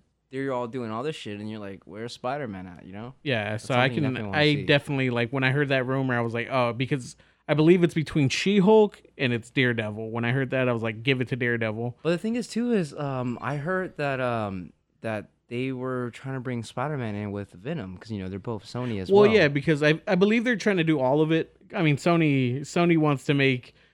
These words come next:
Speaker 2: like, even I believe in the Morpheus trailer, they were trying to, like, take credit for, like, Far From Home.
Speaker 1: Yeah.
Speaker 2: They were like, "Oh, from the guys that brought you Far From Home." I was like,
Speaker 1: Yeah.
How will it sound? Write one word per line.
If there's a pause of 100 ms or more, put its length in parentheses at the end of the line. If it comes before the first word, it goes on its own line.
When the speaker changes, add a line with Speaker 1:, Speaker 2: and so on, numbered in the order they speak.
(200)
Speaker 2:
like,
even
I
believe
in
the
Morpheus
trailer,
they
were
trying
to,
like,
take
credit
for,
like,
Far
From
Home. (140)
Speaker 1:
Yeah.
Speaker 2:
They
were
like,
"Oh,
from
the
guys
that
brought
you
Far
From
Home."
I
was
like,
Speaker 1:
Yeah.